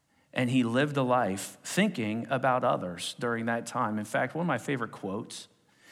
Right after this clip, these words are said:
is, "A life is not important except in the impact it has on other lives." Don't return.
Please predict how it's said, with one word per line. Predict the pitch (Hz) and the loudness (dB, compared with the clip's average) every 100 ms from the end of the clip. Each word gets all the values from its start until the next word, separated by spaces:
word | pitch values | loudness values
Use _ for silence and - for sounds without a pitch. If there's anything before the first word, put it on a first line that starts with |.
| - | -6
is, | 117 113 98 | -2 0 0
"A | 113 107 | 0 0
life | 110 180 185 | 0 0 0
is | 160 | 0
not | 135 135 | 2 2
important | 127 107 107 123 135 131 - - _ - | -2 -4 -4 -2 -2 -2 -12 -20 _ -12
except | 113 - 135 120 127 | -8 -2 -2 -2 -2
in | 113 | 0
the | 113 113 | 0 0
impact | 165 165 131 98 95 | 0 0 -2 -4 -4
it | 110 | -8
has | - 107 95 95 - - _ _ _ _ _ | -6 -6 -4 -6 -8 -12 _ _ _ _ _
on | 120 113 95 | -4 -4 -4
other | 104 98 101 104 - - - | -6 -4 -6 -6 -16 -16 -8
lives." | 107 90 - - - _ _ _ _ _ _ _ _ _ _ _ _ _ _ _ _ _ _ _ - | -6 -6 -10 -12 -14 _ _ _ _ _ _ _ _ _ _ _ _ _ _ _ _ _ _ _ -6
Don't | 135 123 - | -4 -4 -2
return. | 123 - 117 85 | -4 -2 -4 -4